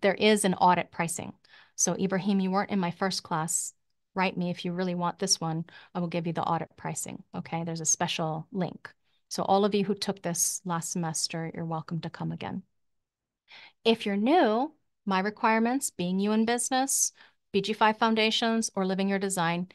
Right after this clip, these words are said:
any one of those programs will allow you into this one.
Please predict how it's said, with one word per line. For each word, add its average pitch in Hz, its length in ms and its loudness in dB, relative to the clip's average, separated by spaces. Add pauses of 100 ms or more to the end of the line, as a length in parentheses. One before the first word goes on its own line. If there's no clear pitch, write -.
(160)
any 202 200 6
one 208 200 4
of 196 80 0
those 185 180 -2
programs 180 680 0 (200)
will 175 600 -2 (960)
allow 196 260 4
you 190 160 2
into 170 240 -2
this 170 240 -6
one. 185 220 -10